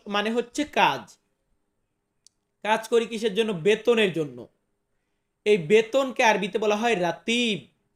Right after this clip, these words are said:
আরবি শব্দ রাতিব মানে হচ্ছে বেতন। আনা রাতিব, আমার বেতন, মালানা রাতিব, আমার বেতন, এমনটা বোঝায়। পরবর্তী শব্দটি আছে কত।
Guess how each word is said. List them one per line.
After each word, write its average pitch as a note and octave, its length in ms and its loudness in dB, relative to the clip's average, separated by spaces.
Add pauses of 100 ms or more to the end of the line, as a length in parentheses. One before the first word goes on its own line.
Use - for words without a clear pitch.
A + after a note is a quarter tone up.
(1040)
আরবি A3 400 2
শব্দ E3+ 380 -4 (400)
রাতিব F3+ 760 -2 (440)
মানে G#3+ 160 -2
হচ্ছে C#4 280 -4
বেতন। G#3 460 2 (640)
আনা G#3 280 0
রাতিব, G#3+ 580 -2 (360)
আমার G3 260 -2
বেতন, E3+ 360 -2
মালানা F#3+ 460 -2
রাতিব, G#3 420 -2
আমার F#3+ 220 0
বেতন, F3+ 260 -4
এমনটা F#3 300 -4
বোঝায়। E3 380 -4 (1600)
পরবর্তী B3+ 520 2
শব্দটি G#3+ 540 -2
আছে A3+ 180 -4 (140)
কত। C4+ 360 2